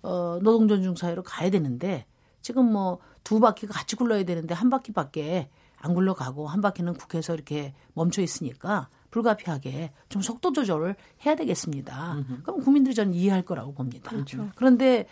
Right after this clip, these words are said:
Speaker 1: 전후, 어, 사정 설명도 없이 지금 그동안에 제시했던 원칙들을
Speaker 2: 음흠.
Speaker 1: 이렇게 급격하게
Speaker 2: 음흠.
Speaker 1: 턴을 한다면 굉장히 큰 혼란이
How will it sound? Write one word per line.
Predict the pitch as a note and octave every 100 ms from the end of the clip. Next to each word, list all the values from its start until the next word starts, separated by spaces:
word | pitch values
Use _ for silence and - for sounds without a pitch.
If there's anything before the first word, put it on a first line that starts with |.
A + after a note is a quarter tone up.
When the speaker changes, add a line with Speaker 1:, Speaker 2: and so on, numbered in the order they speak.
| - -
Speaker 1:
전후, | G#3 B3 B3+ A#3+ A#3 G#3+ G#3 C#4+ A#3+
어, | G3+ G3+ G3+
사정 | A3 A3+ A3 G3+ F#3+ F#3+ F3 - - G3+
설명도 | - C4 B3 G3+
없이 | - - - C3+ D3+ D#4 - _ _ -
지금 | G#3+ A3+
그동안에 | G3 G#3 G3 G3 F#3
제시했던 | - F3+ F3+ E3 F3 E3+ D#3+ _ _ -
원칙들을 | E3+ E3 - - D#3 B2 D#3+ F3 D3
Speaker 2:
음흠. | C3 C3
Speaker 1:
이렇게 | F#3
급격하게 | F#3 A#3+ - B3+ - E3+ C3 D#3 C#3+ -
Speaker 2:
음흠. | D3 C#3 D#3
Speaker 1:
턴을 | - A#3+ G3
한다면 | G3 F3+ C#3 F#3 G#3 C3 _ _ -
굉장히 | F3+ A#3 D4 D4+
큰 | -
혼란이 | B3+ A#3+ F3+ C3+ D3 C3+